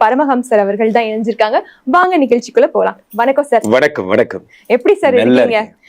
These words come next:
Speaker 1: இன்னைக்கு சனி பெயர்ச்சி தரும் யோகங்கள் குறித்து பேச போறோம். கும்பராசி நேயர்களுக்கு சனி என்ன மாதிரி யோகங்கள் கொடுக்க போறாரு சார்?
Speaker 2: கும்பராசிக்காரர்களுக்கு சனி பெயர்ச்சி
Speaker 1: ம்,
Speaker 2: அப்பாடா.
Speaker 1: சிரிக்கிறீங்க.
Speaker 2: உண்மை என்னன்னா,
Speaker 1: சிரிப்பா இருக்கு.
Speaker 2: கும்பராசிக்காரர்களுக்கு,
Speaker 1: ம்.
Speaker 2: கும்பராசிக்காரர்களாலே ஒரு குதூகலம் தான்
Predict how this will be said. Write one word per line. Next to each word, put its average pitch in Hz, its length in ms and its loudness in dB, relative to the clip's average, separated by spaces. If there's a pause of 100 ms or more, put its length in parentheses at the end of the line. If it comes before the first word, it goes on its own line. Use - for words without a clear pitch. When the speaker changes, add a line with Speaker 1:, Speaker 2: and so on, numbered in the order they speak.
Speaker 1:
இன்னைக்கு 254 380 2
சனி 285 220 2
பெயர்ச்சி 370 300 2
தரும் 254 280 0
யோகங்கள் 285 440 2
குறித்து 208 300 -4
பேச 208 320 0
போறோம். 196 220 0 (220)
கும்பராசி 349 480 2
நேயர்களுக்கு 208 480 -2
சனி 285 320 -2
என்ன 247 240 -2
மாதிரி 269 220 0
யோகங்கள் 233 440 0
கொடுக்க 196 340 -4
போறாரு 165 120 -2
சார்? - 220 -12 (520)
Speaker 2:
கும்பராசிக்காரர்களுக்கு 139 1080 0
சனி 117 240 -4
பெயர்ச்சி 123 460 0 (580)
Speaker 1:
ம், 233 320 -6
Speaker 2:
அப்பாடா. 220 560 0
Speaker 1:
சிரிக்கிறீங்க. 302 520 -4
Speaker 2:
உண்மை 123 460 0
என்னன்னா, 135 420 -4
Speaker 1:
சிரிப்பா 147 400 0
இருக்கு. 139 180 -2
Speaker 2:
கும்பராசிக்காரர்களுக்கு, 117 920 -2
Speaker 1:
ம். 160 540 -14
Speaker 2:
கும்பராசிக்காரர்களாலே 113 760 0
ஒரு 113 180 0
குதூகலம் 113 480 0
தான் 90 140 -6